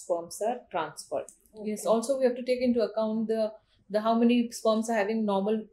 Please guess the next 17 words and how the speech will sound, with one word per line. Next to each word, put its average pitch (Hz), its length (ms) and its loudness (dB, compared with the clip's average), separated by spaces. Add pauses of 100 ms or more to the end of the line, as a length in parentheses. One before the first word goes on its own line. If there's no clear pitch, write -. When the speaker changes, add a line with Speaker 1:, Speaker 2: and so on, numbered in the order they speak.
Speaker 2:
normal 202 260 0
forms. 180 340 -4
So - 180 -8
if 202 160 0
Speaker 1:
Hmm. 196 140 -6
Speaker 2:
the 214 140 0
sperm 214 320 0
is 220 60 -8
having 214 360 0
normal, 202 340 -2 (380)
normal 214 360 8 (100)
forms 233 280 2 (140)
of 220 160 2 (240)
more 233 160 6
than 233 160 4
four 214 240 0
percent, 233 340 0